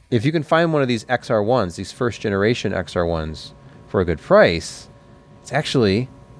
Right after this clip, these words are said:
a pretty good device, as I discovered. It's, it's, it's a U S B capture device that'll do ten eighty sixty. It's nothing crazy. It does have some interesting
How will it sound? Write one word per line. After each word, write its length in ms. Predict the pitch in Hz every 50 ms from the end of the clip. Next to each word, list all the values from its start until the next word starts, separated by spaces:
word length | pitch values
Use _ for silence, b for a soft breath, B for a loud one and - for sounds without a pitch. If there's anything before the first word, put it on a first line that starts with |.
| - - -
a 100 | 131 117
pretty 260 | - - 113 110 117
good 160 | 107 104 98
device, 720 | 95 101 92 110 113 87 73 71 - - - - - - - - - - - - - - - - - - -
as 120 | - 98
I 80 | 95 92
discovered. 480 | 87 87 - - 101 90 78 73 69 - - - - -
It's, 260 | 107 - - - - -
it's, 340 | 98 - - - - - - _ _ _ _ -
it's 180 | 90 85 - 92
a 60 | 87
U 200 | 80 82 92 101
S 140 | 107 104 -
B 480 | - 117 110 110 107 107 110 104 101 - - _ _ _ _
capture 280 | - 82 85 - - 90
device 320 | 85 78 80 78 78 - -
that'll 140 | 85 85
do 120 | 80 82 82
ten 200 | - - 85 82
eighty 160 | 82 82 82
sixty. 500 | - - - - - - 71 64 - - _ _ _ _ _ _ _ _ _ _ _ _ _ _
It's 160 | - 107 - -
nothing 540 | 95 92 - - 104 98 95 95 95 92 -
crazy. 600 | - - 117 110 107 107 98 - 98 92 90 104 123
It 420 | 127 - _ _ _ _ _ _ _
does 140 | - 120 104
have 160 | 131 131 127 -
some 140 | 151 131
interesting 640 | 123 120 123 131 - - 139 127 131 131 135 135 131